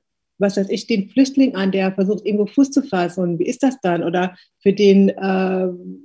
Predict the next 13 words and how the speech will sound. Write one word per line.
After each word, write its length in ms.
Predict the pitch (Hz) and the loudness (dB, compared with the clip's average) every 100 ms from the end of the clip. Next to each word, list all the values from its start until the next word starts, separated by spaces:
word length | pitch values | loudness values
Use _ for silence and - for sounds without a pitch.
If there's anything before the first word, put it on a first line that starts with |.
| 302 _ _ _ _ _ _ - | -20 _ _ _ _ _ _ 2
Bankräuber 720 | 269 311 185 170 175 175 - | 4 4 4 4 4 0 2
oder 400 | 202 202 196 196 | 2 4 2 0
für 100 | 220 | -4
die, 480 | 190 208 202 196 - _ _ _ - | 0 2 2 0 -2 _ _ _ -4
keine 200 | 247 247 | 0 2
Ahnung. 200 | 220 156 | 2 0
Also 260 | 165 196 190 _ _ _ | 2 0 0 _ _ _
alle 220 | 202 269 294 | 0 2 4
diese 240 | - - | 0 -4
Figuren, 580 | - 165 185 247 330 381 _ _ _ _ _ | -8 -4 0 2 0 -2 _ _ _ _ _
äh, 300 | 208 208 214 208 | -4 -2 -2 -2
helfen 360 | 214 254 262 | 0 0 0
uns, 440 | - 220 226 233 | -2 -2 -4 -6